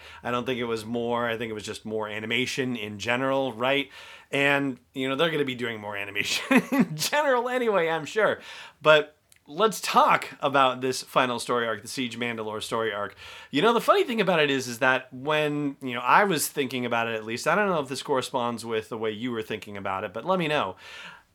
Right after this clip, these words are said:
I guess I figured that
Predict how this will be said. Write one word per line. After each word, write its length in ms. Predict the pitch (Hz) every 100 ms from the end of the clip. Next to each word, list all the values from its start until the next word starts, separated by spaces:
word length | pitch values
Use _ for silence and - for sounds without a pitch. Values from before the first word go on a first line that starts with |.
| _ _
I 400 | 151 180 208 190 165
guess 280 | - 254 -
I 120 | 349
figured 600 | 269 - 202 196 170 139
that 400 | 135 139 135 143